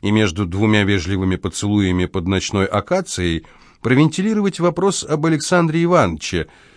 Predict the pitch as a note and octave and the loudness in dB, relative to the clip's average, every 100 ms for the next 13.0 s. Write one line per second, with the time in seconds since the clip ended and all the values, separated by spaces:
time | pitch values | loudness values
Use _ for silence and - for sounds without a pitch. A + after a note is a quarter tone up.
0 | _ - G#2+ A#2 A#2+ F3 D#3 D#3+ D3 D#3+ | _ 0 4 4 4 2 2 4 4 4
1 | F#3+ - E3+ D3 D3 C3 C#3 C#3 C#3 C3+ | 2 2 0 2 0 2 2 2 2 2
2 | C#3+ B2 B2 G2+ G#2+ E2+ D2+ - _ _ | 2 4 0 0 0 -2 -4 -16 _ _
3 | _ - - _ G#2+ B2 B2 F3+ - E3 | _ -20 -20 _ 2 4 4 0 2 4
4 | D#3 D3 C#3 C3 B2+ C#3 D3+ A2+ G2+ G#2 | 6 6 4 2 2 2 4 4 2 0
5 | A2+ B2+ B2 C#3 C3 A#2+ G#2 A#2+ A#2+ C3+ | 0 0 2 4 4 2 2 2 4 4
6 | C3 - A#2 G#2+ G2 G2 A2+ G#2+ - - | 4 2 2 2 0 0 0 0 -2 -2
7 | G2+ F2 - - - - A2 B2 C3 F#3 | -2 -4 -6 -20 -20 -10 -4 0 2 4
8 | E3+ - D#3 D#3 C3+ D3 C3 E3+ - D3+ | 2 2 4 4 2 0 2 2 0 -2
9 | A#2+ - B2+ D3+ C#3 A#2+ A#2 G2+ G2 G2 | -2 -2 0 0 0 0 0 0 0 2
10 | F#2+ A#2+ F3 - A#2 G#2+ G2+ - G2 F#2 | 2 2 0 -2 0 2 0 0 2 2
11 | F2+ - F#2+ - F#2+ F#2 D2+ G2 F#3 F#3+ | 2 0 -2 -2 -2 -2 -2 -2 -2 -4
12 | F3+ F#3 E3 F3 F3 F3 - F3+ E3+ D#3+ | -6 -4 -2 0 0 0 -2 -2 0 -2